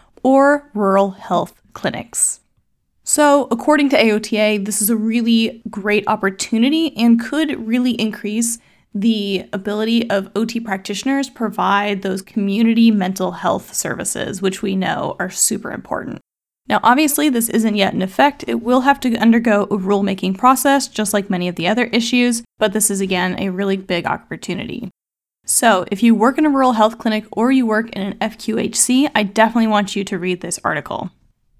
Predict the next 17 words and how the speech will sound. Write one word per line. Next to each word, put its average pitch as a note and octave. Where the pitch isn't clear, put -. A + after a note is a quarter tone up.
Now A3+
we're A3
sticking D#4
with D4
the C4+
mental B3
health, B3+
but A#3
pivoting B3+
to G#3+
higher G3
ed B3+
to B3
talk B3
about A3
another A#3
exciting A3+